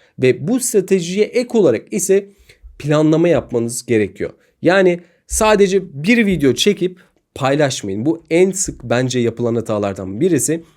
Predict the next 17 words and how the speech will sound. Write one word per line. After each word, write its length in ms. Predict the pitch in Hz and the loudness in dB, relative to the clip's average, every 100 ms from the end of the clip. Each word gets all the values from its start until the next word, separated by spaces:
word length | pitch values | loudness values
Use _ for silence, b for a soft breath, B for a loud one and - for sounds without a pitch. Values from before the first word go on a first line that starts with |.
| _ | _
bizim 360 | 135 147 208 196 | -10 -4 -4 -6
planlama 460 | - 135 135 135 139 | -2 0 0 0 0
yapmamız 400 | 120 98 95 101 | -2 -6 -8 -6
lazım. 260 | 101 92 - | -8 -10 -4
Tamam, 340 | 156 175 156 | 0 0 2
bu 80 | 165 | 2
haftayı 360 | 170 - 190 | 2 2 0
çözdük. 500 | 185 190 180 147 - _ _ _ - | 4 4 4 0 -8 _ _ _ -6
Ama 220 | 156 170 | -6 -4
haftaya 340 | 113 - 147 | -8 -4 -4
ne 100 | 190 | 0
yayınlayacağız? 600 | 175 117 98 90 - - | 0 0 -4 -8 -12 -10
Ondan 280 | - 117 160 | -6 -2 -2
sonraki 340 | 175 170 151 143 | -2 -4 -4 -6
hafta 220 | 135 185 | -4 -2
ne 80 | 170 | 2
yayınlayacağız? 580 | 143 104 95 92 87 | 2 0 -4 -8 -10